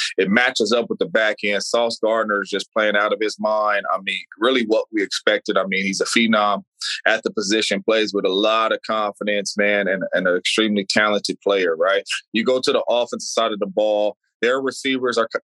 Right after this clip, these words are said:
are just like the Jets, rec-, I mean, the Giants receivers. Obviously, their receivers are more talented than the Giants receivers, but when you talk from a stat standpoint, since Zach Wilson has entered back into this ball game, this, the stats for the receivers have went down.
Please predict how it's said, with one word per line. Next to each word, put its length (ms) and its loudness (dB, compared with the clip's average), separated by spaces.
are 140 4
just 340 0
like 340 0
the 120 -2
Jets, 380 0
rec-, 100 -4
I 100 2
mean, 140 -2
the 100 0
Giants 440 0
receivers. 500 -4
Obviously, 540 0
their 220 2
receivers 480 -2
are 100 4
more 240 0
talented 520 0
than 120 0
the 120 0
Giants 400 2
receivers, 500 -2
but 180 0
when 140 0
you 100 -2
talk 300 0
from 160 0
a 20 2
stat 400 -2
standpoint, 720 -2
since 240 -2
Zach 260 0
Wilson 360 0
has 180 0
entered 320 -2
back 240 0
into 220 -4
this 180 -2
ball 340 2
game, 320 0
this, 320 0
the 140 0
stats 440 0
for 120 0
the 60 -2
receivers 480 -2
have 200 2
went 380 -2
down. 440 0